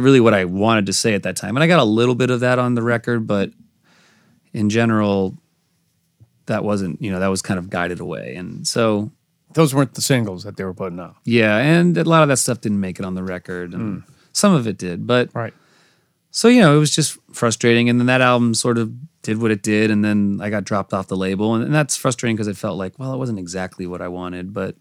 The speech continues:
Speaker 2: Yeah.
Speaker 1: I don't know, it's, in general, I'm really, really grateful for everything I've gotten to do, and,
Speaker 2: Yeah.
Speaker 1: and I don't like to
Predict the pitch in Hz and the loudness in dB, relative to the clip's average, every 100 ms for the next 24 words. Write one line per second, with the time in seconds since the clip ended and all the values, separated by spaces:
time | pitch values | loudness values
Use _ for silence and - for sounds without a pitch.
0 | - 123 110 104 - - _ - 214 175 | -6 -2 -2 -6 -16 -20 _ -6 2 4
1 | 107 107 120 - - _ _ _ _ _ | 4 2 0 -2 -6 _ _ _ _ _
2 | _ _ _ _ _ _ _ _ _ _ | _ _ _ _ _ _ _ _ _ _
3 | _ 156 156 127 165 185 190 151 123 117 | _ 2 4 4 4 4 4 4 2 2
4 | 123 117 107 101 92 92 92 - 90 - | 4 4 2 2 0 0 -2 -4 -8 -6
5 | 90 90 92 98 98 92 104 92 90 - | -6 -6 -8 -8 -6 -8 -8 -8 -10 -12
6 | 87 90 90 90 90 - - 113 131 175 | -8 -8 -6 -8 -8 -8 -6 -4 -4 -4
7 | - 101 98 110 104 98 92 - 85 | -6 -8 -6 -2 -2 -2 -6 -8 -10